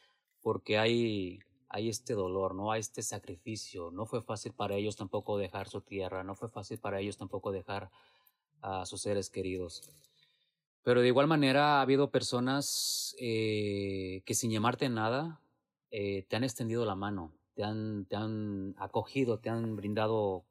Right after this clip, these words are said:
calor, te han brindado, este, un hogar, te han, te han brindado, eh, alimento. A diferencia quizás de, de los mismos familiares, porque, te digo, a veces son,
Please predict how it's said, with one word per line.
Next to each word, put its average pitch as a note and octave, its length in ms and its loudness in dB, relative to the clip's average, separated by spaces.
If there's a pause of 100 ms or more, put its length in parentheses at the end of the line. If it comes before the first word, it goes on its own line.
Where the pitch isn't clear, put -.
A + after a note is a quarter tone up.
calor, G#2+ 420 2
te - 80 -6
han G#2 80 -2
brindado, G#2 580 -2 (440)
este, F#2+ 560 -6
un G#2 160 -2
hogar, G#2+ 420 0
te A2 100 -8
han, G2+ 440 -4 (360)
te G2 80 -8
han G2+ 380 -4
brindado, F#2+ 840 -4 (520)
eh, F#2 240 -4
alimento. F#2+ 680 -6 (800)
A G2 100 2
diferencia A2+ 1200 2
quizás G#2+ 360 -2
de, G2 440 -2 (600)
de F#2+ 240 -6
los F#2 160 -6
mismos G#2+ 280 -4
familiares, G2 500 -4
porque, F2 640 -8 (440)
te G#2 100 -4
digo, A2 160 2
a G#2+ 60 2
veces G#2+ 240 -2
son, A2 480 -6